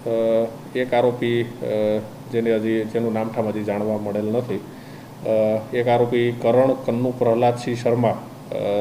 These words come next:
દિલ્હીનો વતની છે. અ, બીજો આરોપી રવિ ચેતનસિંહ, અ, કુમાર, અ, આ પણ દિલ્હીનો આરોપી છે અને ત્રીજો એક આરોપી છે જાવેદ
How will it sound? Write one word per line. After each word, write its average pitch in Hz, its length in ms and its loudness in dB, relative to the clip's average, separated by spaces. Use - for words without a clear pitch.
દિલ્હીનો 117 420 2
વતની 117 340 0
છે. 127 160 0
અ, 110 160 4
બીજો 117 280 4
આરોપી 127 340 6
રવિ 120 280 4
ચેતનસિંહ, 127 720 0
અ, 113 560 0
કુમાર, 123 320 4
અ, - 1040 -4
આ 120 40 4
પણ 120 180 0
દિલ્હીનો 123 380 2
આરોપી 120 340 2
છે 127 160 0
અને 120 340 2
ત્રીજો 117 300 0
એક 127 220 4
આરોપી 117 260 2
છે 110 420 0
જાવેદ 110 320 6